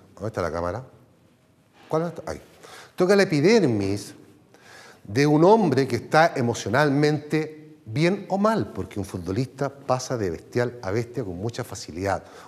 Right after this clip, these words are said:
Un día domingo está bien y el otro domingo, día domingo está mal. Hasta ahí, todo mal de ese señor. Y él es más o menos apasionado con el fútbol.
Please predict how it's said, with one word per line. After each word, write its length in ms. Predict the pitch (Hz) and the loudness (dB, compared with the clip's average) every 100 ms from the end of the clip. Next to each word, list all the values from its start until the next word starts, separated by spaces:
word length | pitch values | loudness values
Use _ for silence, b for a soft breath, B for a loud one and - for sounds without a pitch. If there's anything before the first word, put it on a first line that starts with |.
| B | B
Un 100 | 101 | -4
día 100 | 113 | 0
domingo 360 | 107 107 107 | 0 0 -2
está 180 | - 87 | -6 -6
bien 320 | 143 220 220 | -4 -2 -2
y 40 | 180 | -4
el 60 | |
otro 220 | 101 - 90 | -6 -8 -8
domingo, 340 | 90 95 90 - 82 - 82 | -6 -8 -10 -16 -20 -18 -10
día 160 | 87 | -6
domingo 320 | 87 90 85 | -6 -6 -10
está 200 | 78 - | -14 -18
mal. 160 | - - _ _ _ _ _ _ _ _ _ _ _ _ _ B B B B B | -18 -18 _ _ _ _ _ _ _ _ _ _ _ _ _ B B B B B
Hasta 280 | 123 - 147 | -8 -2 2
ahí, 540 | 208 247 226 - - - - _ _ | 4 4 0 -10 -18 -20 -20 _ _
todo 280 | - 143 143 | 0 2 2
mal 420 | 123 143 180 151 | 2 2 0 -2
de 120 | 95 | -6
ese 160 | 95 - | -6 -8
señor. 360 | - 214 233 214 - - _ _ _ _ _ _ _ _ _ _ _ _ _ _ _ B B B B B B B B B _ _ _ _ _ _ _ _ _ - | -8 -6 -6 -8 -12 -20 _ _ _ _ _ _ _ _ _ _ _ _ _ _ _ B B B B B B B B B _ _ _ _ _ _ _ _ _ -8
Y 220 | 151 277 | 2 4
él 540 | 254 127 131 - - - - _ - _ _ _ _ _ _ _ _ _ | 6 4 0 -4 -14 -20 -20 _ -20 _ _ _ _ _ _ _ _ _
es 120 | - 196 | -4 0
más 180 | 185 | 2
o 100 | 180 | 2
menos 240 | 160 190 196 | 2 2 2
apasionado 600 | 160 - 117 165 202 175 | 0 -4 -4 -2 -2 -4
con 140 | 170 | -4
el 100 | 147 | -6
fútbol. 500 | - 233 151 - 80 | -4 -6 -6 -10 -20